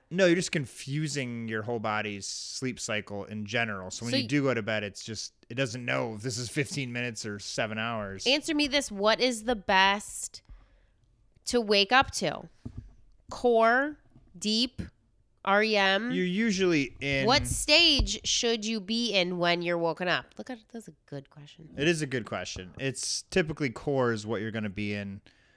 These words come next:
Speaker 1: um, or R E M when you wake up.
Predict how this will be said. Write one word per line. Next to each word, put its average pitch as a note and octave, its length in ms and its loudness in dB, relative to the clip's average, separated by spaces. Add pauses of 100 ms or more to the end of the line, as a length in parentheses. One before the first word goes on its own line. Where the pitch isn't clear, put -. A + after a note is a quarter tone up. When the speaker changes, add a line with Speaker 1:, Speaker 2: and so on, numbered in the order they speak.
(240)
Speaker 1:
um, G#2+ 240 -2
or C#3 120 2
R D3 220 8
E B2+ 120 2
M G#2 280 -2 (920)
when B2+ 280 0
you A#2+ 140 -4
wake G#2+ 260 -2
up. G2 280 -8